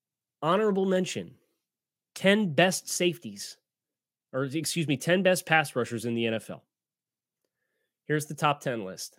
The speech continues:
Nick Bosa, Myles Garrett, Micah Parsons, T J Watt, Hassan Reddick, Max Crosby, Brian Burns, Matthew Judon, Von Miller,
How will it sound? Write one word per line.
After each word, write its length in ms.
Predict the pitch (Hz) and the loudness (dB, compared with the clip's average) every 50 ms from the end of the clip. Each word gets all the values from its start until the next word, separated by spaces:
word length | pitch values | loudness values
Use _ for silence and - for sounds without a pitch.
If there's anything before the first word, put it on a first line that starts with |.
| _ - | _ -8
Nick 280 | 110 139 170 170 - | -4 -2 -2 -2 2
Bosa, 500 | - 160 160 165 151 - 170 170 170 156 - | 4 4 4 4 2 2 0 0 0 -2 -2
Myles 340 | - 131 139 147 151 147 147 | 0 0 2 2 2 0 -2
Garrett, 320 | - 147 139 139 139 113 | 0 0 2 2 2 0
Micah 340 | 120 127 135 147 156 - 151 | -2 -2 -2 -2 -2 -4 -8
Parsons, 520 | 143 - 143 139 139 135 - 139 135 123 - | -6 -2 0 0 0 0 -2 -6 -6 -6 -6
T 180 | - - 151 | -6 -6 -6
J 180 | 131 123 127 117 | -4 -2 -2 -2
Watt, 420 | 113 113 135 143 147 139 - - - _ _ _ _ | -2 0 0 0 0 -2 -6 -12 -20 _ _ _ _
Hassan 420 | _ - 110 - - 123 113 113 110 | _ -8 -6 -4 -2 -2 -2 -2 0
Reddick, 340 | 131 139 135 135 135 - - | 0 2 2 0 -2 -4 -6
Max 320 | 113 120 123 120 - - | -4 -2 -2 -2 -4 -6
Crosby, 440 | - - 127 113 113 110 - - 113 | -6 -2 -2 -2 -2 -2 -4 -8 -10
Brian 400 | 98 - 117 123 139 143 151 139 | -8 -4 -2 0 2 2 0 0
Burns, 340 | 123 123 127 131 127 120 - | 0 -2 -2 -2 -4 -4 -6
Matthew 320 | 120 117 120 117 - 117 101 | -4 -4 -4 -4 -6 -6 -6
Judon, 380 | 95 113 110 107 104 104 104 | -6 -6 -6 -6 -6 -6 -8
Von 320 | 92 - 117 120 127 127 120 | -8 -4 -2 -2 0 0 0
Miller, 320 | 117 113 113 113 110 107 | -2 -2 -2 -2 -4 -6